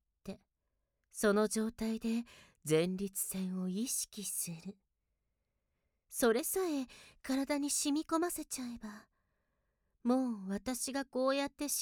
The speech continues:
示してないオナニーの時でも、他のことする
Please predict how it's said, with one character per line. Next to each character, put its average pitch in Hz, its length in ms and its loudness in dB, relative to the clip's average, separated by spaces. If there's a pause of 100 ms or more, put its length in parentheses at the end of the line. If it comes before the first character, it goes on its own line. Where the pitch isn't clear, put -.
示 302 140 -4
し - 80 -6
て 254 180 -4
な 269 140 -4
い 233 120 -2
オ 254 140 -2
ナ 339 160 -4
ニ 277 220 -4
ー 226 40 -2
の 214 140 -6
時 240 340 -14
で 226 140 -8
も、 226 380 -12 (920)
他 165 320 -2
の 190 140 -4
こ 202 160 -10
と 202 160 -12
す - 280 -6
る 185 180 -14